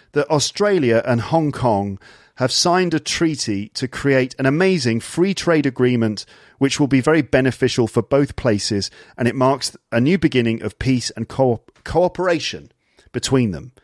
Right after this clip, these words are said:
So there's this fantastic new free trade agreement between Australia and Hong Kong. So Chris Morris, as the newsreader, interviews the British minister with special responsibility for the Commonwealth. So,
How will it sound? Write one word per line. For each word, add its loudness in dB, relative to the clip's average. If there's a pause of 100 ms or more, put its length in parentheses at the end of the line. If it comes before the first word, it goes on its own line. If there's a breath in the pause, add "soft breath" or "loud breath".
(200 soft breath)
So 0
there's 2
this -2
fantastic -2
new 0
free -4
trade 0
agreement -4
between -6
Australia -4
and -10
Hong -8
Kong. -6 (500 loud breath)
So 2
Chris 0
Morris, 0
as 2
the 0
newsreader, 0 (320 soft breath)
interviews 2
the -2
British -2
minister 2
with -2
special 0
responsibility -2
for -6
the -6
Commonwealth. -4 (520 soft breath)
So, -2